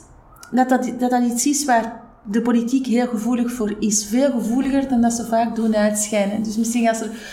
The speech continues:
betogingen zijn, dat die dat wel een beetje minimaliseren, maar uiteindelijk, en dat is in de geschiedenis altijd zo geweest, en dat is ook wat Machiavelli zegt, het volk moet zich roeren. En in een vrije republiek kan dat ook. Dus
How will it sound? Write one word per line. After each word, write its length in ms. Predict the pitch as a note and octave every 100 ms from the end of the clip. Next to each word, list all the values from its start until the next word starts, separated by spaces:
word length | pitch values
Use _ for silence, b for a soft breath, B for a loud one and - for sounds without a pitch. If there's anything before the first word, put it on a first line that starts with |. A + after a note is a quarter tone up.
| B -
betogingen 500 | G#3 B3+ B3 B3 A#3
zijn, 420 | A#3 A#3 B3 B3+
dat 180 | A3+ -
die 140 | A3+ A3+
dat 80 | G#3+
wel 120 | A3+
een 80 | A3
beetje 220 | A3+ A#3
minimaliseren, 720 | A#3 A3 G#3+ G#3 G#3+ B3+ C#4+
maar 180 | A#3+ G#3
uiteindelijk, 540 | G#3 G3+ A#3+ C4 B3+
en 140 | A#3 A3
dat 100 | G#3
is 60 |
in 60 | G#3+
de 140 | G#3
geschiedenis 540 | G#3 - A#3 A3 G3+ - -
altijd 420 | C4 C#4+ D4 C4 -
zo 120 | A#3
geweest, 540 | G3+ G#3+ C#4+ - - - B B B
en 60 | A3+
dat 100 | A#3
is 120 | A3+
ook 60 | A3+
wat 140 | G#3+
Machiavelli 540 | G#3 G#3 G3 A#3 B3
zegt, 260 | G#3+ C4+ - - B B
het 160 | - -
volk 400 | C#4+ D#4+ E4+ - B B B -
moet 380 | A3 D#4 - - -
zich 340 | - A#3 A3+ G#3+
roeren. 460 | A3+ G#3+ - -
En 440 | - - A#3 A3 A3+
in 160 | - A3+
een 60 | A3
vrije 260 | B3+ C#4+
republiek 640 | C#4 C4 A3 B3+ - -
kan 200 | - A#3+
dat 180 | A3 G3+
ook. 300 | B2 - - - - - - - - - - -
Dus 360 | G#3+ G3+ -